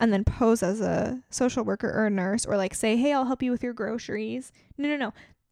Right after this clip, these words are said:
You didn't just get angry. It's not like you guys got in a fight it, at the grocery store in an aisle. It's not like just a rage thing. This was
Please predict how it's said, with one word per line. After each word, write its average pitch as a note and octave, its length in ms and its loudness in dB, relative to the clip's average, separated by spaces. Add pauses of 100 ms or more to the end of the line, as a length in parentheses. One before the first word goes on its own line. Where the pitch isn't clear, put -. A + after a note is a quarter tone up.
You B3 100 0
didn't C#4+ 140 0
just C#4+ 200 4
get C4+ 300 2
angry. A#3+ 680 0
It's - 140 -6
not A#3+ 100 0
like B3 120 0
you A#3+ 60 -2
guys A#3+ 180 4
got A3+ 240 0
in A3 340 -4 (220)
a A#3+ 60 -2
fight A3+ 480 0 (220)
it, - 300 0
at A3+ 120 0
the - 60 2
grocery B3 380 0
store G3 400 -2 (300)
in A3 240 -4
an G#3 140 -4
aisle. A#3+ 280 0
It's A3+ 160 -4
not B3 120 0
like A#3+ 260 -2 (480)
just A#3+ 220 -6
a G#3+ 80 -2
rage A#3+ 380 4
thing. F3 320 -2 (180)
This A#3 180 2
was B3+ 220 0